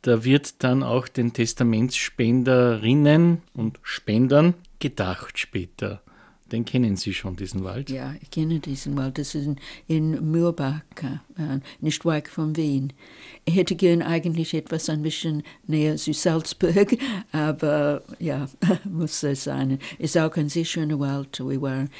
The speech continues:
Speaker 2: schon ein paar Mal da und, äh, haben die, die Bäume gesehen und auch, auch mit der Dame, die das, äh, betreibt, ähm, ja, gesprochen. Ein sehr schöner, ruhiger Ort zu sein, ja.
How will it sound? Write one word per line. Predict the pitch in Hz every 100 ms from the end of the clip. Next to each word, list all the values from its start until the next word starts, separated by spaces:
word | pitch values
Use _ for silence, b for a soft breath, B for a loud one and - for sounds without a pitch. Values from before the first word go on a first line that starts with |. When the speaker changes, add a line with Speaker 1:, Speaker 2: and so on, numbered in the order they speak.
| B
Speaker 2:
schon | - 143 143
ein | 147 147
paar | 147 147
Mal | 143 135
da | 139 139 139 143 139
und, | 139 135 131 -
äh, | 135 156 - B B
haben | - 151 127
die, | 127 131 147
die | 151
Bäume | 135 143 139 139
gesehen | 143 139 147 135 139 135
und | 135 127 -
auch, | 127 131 B
auch | 135 135
mit | 135 135 151
der |
Dame, | 127 139 139 139
die | 135 135
das, | 135 131 - -
äh, | 131 135 139 _
betreibt, | 135 - 135 131 135 -
ähm, | 127 131 127 127 131 143 156 -
ja, | 147 143 - 240
gesprochen. | 143 - 135 135 139 143 143 B B
Ein | 147
sehr | 139 156
schöner, | 147 - 156 160
ruhiger | 151 156 156 151 147
Ort | 147 139 -
zu | - - 139
sein, | - - 151 151 160
ja. | 165 160